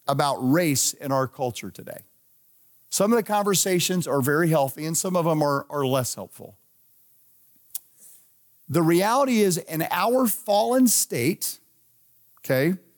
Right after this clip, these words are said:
in our fallen state, you and I will, will surround ourselves and be with people that are like us.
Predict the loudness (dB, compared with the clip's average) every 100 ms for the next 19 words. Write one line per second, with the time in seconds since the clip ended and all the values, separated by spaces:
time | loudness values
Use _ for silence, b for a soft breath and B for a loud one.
0 | -4 0 0 0 -2 -2 0 0 0 0
1 | 0 0 0 4 4 4 0 0 -2 -4
2 | -4 0 0 0 0 2 2 -2 _ _
3 | _ _ _ _ -2 2 2 2 2 2
4 | 0 2 2 2 0 -2 -8 -6 -6 -6
5 | _ -6 2 4 4 2 -6 -2 0 2
6 | 2 2 0 0 -2 -8 -10 -10 -8 -12
7 | -12